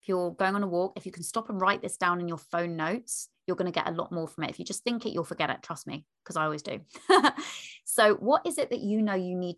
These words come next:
to release in order to step into your next level and therefore be in a energetic and vibrational match for those things that you desire to manifest? What is it you need to release?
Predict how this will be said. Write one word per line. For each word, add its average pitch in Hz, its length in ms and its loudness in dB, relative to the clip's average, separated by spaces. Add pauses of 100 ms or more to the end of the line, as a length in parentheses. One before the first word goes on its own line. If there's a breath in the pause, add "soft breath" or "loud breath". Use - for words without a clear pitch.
(140)
to - 160 -14
release 170 760 -4
in 175 160 -8 (140)
order 185 340 0
to - 200 -12
step - 320 -8
into 170 640 -8 (1300)
your 185 180 0
next - 320 -4
level 165 420 -4 (340)
and 175 180 -2
therefore 175 440 2
be 185 220 0
in 175 140 -4 (100)
a 170 240 -2
energetic 175 640 -8 (260)
and 175 120 -10
vibrational 170 540 -2
match 175 320 0
for 175 80 -8
those 160 220 -6
things 160 240 -10
that - 160 -12
you 160 60 -8
desire 147 320 -6
to 160 140 -10
manifest? - 640 -10 (800 loud breath)
What 196 160 2
is 190 140 0
it - 100 -6
you 180 100 -4
need 170 280 -6
to - 120 -14
release? 160 560 -8